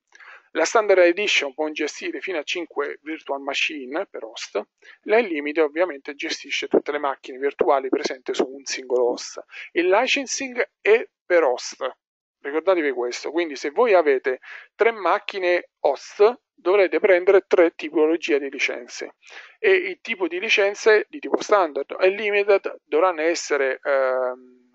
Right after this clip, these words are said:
modul-, modulate in modo tale che a seconda del numero di macchine guest che stanno girando dovrete andare a prendere il tipo di macchine. Quindi se voi avete sei macchine guest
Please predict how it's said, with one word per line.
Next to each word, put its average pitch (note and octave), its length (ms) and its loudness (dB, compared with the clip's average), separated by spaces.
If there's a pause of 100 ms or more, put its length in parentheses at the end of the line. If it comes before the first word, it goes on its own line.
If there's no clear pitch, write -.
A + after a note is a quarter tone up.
(120)
modul-, D#3 420 4
modulate F3+ 560 4
in D#3 80 -2
modo D3+ 240 -2
tale F3+ 320 0
che D3 280 -2 (400)
a D3 180 0
seconda F3+ 560 0
del D3 160 -2
numero E3 300 0
di C#3+ 60 -2
macchine D3 360 -4
guest D3 400 -2
che B2 80 -14
stanno D3+ 260 -4
girando E3 600 2
dovrete C#3+ 360 2
andare D3 320 0
a C3+ 80 0
prendere C3 320 -2
il C3 60 -16
tipo C3+ 200 -10
di C3 100 -14
macchine. C#3 380 -10
Quindi C#3 220 -12
se C3+ 160 -12
voi F3+ 160 2
avete C#3+ 320 4
sei F3 160 0
macchine D#3 400 -2
guest E3 640 4